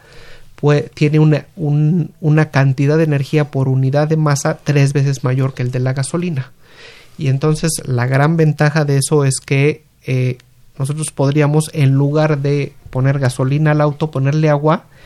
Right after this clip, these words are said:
y por medio de una celda de combustible, bueno, primero habría que romper la molécula de agua y por una celda de combustible,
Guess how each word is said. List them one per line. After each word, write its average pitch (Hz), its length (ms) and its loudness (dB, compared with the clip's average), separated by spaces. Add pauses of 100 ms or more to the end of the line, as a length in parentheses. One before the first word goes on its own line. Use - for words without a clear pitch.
(380)
y 135 100 -2
por 123 220 0
medio 143 680 0
de 127 380 -2
una 139 360 0
celda 127 440 -2
de 139 100 -2
combustible, 151 560 -4
bueno, 147 240 0
primero 147 500 0
habría 139 240 -2
que 135 140 -4
romper 127 320 -4
la 135 120 -2
molécula 139 460 -2
de 147 100 -2
agua 151 280 -2
y 151 100 -6
por 135 180 -6
una 135 200 -2
celda 131 540 -2 (500)
de 143 140 0
combustible, 156 840 0